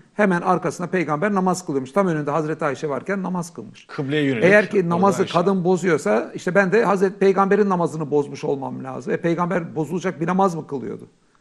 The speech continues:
Speaker 1: Demek ki
Speaker 2: Değil.
Speaker 1: böyle bir fikri yoktu. "Bunu siz uydurdunuz," diyor. Defalarca Ebu Hureyre'ye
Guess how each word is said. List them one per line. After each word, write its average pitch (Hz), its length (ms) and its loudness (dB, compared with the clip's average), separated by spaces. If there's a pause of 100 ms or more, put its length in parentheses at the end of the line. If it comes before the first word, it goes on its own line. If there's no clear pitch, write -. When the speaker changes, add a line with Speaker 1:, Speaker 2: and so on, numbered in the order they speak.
(420)
Speaker 1:
Demek 208 260 4
ki 208 80 0
Speaker 2:
Değil. 196 120 6
Speaker 1:
böyle 262 180 0
bir 226 40 0
fikri 214 280 -2
yoktu. 196 360 2
"Bunu 214 140 4
siz 247 260 2
uydurdunuz," 139 720 0 (380)
diyor. 151 320 4 (680)
Defalarca 190 800 6
Ebu 147 300 -2
Hureyre'ye 131 600 0